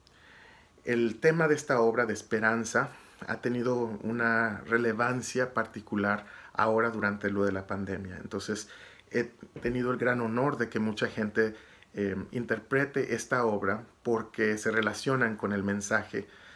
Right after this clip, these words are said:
que tiene. Y especialmente, eh, tuve también el privilegio de colaborar con un gran poeta mexicano que se llama Rafael Zeta Flores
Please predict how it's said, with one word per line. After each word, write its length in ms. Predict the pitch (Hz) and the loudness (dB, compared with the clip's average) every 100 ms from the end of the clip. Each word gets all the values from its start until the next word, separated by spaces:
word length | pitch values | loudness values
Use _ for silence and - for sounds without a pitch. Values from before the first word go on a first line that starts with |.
| - _ | -20 _
que 100 | - | -8
tiene. 480 | 104 107 101 101 156 - _ - - - - - 123 | -4 -2 -2 -2 -6 -12 _ -20 -20 -20 -20 -12 -4
Y 160 | 123 | 0
especialmente, 1120 | 123 131 123 156 165 151 143 - 135 131 120 113 | 0 0 2 4 4 2 2 2 4 4 4 2
eh, 60 | |
tuve 220 | 110 139 | 2 0
también 420 | 139 135 120 123 127 | 0 0 2 2 2
el 140 | 123 | -2
privilegio 520 | 120 113 117 117 120 | -2 0 2 2 2
de 160 | 113 107 | 2 2
colaborar 640 | 113 113 104 107 107 - | 0 0 2 2 0 -2
con 220 | - 110 | -4 -2
un 200 | 113 113 | -2 -2
gran 360 | 110 120 131 135 | 2 2 2 0
poeta 360 | 123 113 117 | 0 2 0
mexicano 600 | 117 107 101 - 87 104 | -4 -4 -8 -4 -4 -4
que 60 | - | -4
se 100 | 101 | -4
llama 160 | 104 110 | -2 -2
Rafael 480 | 104 95 95 95 | -4 0 0 0
Zeta 320 | 98 101 107 107 | -2 -4 -4 -6
Flores 480 | 95 92 147 - | -4 -4 -4 -10